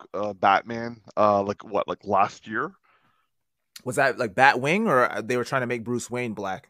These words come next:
Speaker 1: I think, uh, 'cause we covered it. It's like they, they announced that they were going to do a comic book series where, like, Batman was black for, like, uh, in the, like, in the modern age, uh, like, uh,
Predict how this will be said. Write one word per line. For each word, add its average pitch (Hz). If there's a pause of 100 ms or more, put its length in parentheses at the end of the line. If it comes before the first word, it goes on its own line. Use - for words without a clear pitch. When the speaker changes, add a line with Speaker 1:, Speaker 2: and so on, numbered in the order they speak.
(240)
Speaker 1:
I 139
think, 208
uh, 143 (160)
'cause 135
we 131
covered 147
it. 110
It's 104
like 117
they, 120
they 123
announced 117
that 123
they 120
were 110
going 107
to 107
do 107
a 104
comic 101
book 107
series 98
where, 98
like, 98 (100)
Batman 98
was -
black 95
for, 95
like, 95 (320)
uh, 95
in 104
the, 104
like, 101
in 101
the 98
modern 95
age, 92
uh, 87
like, 95
uh, 87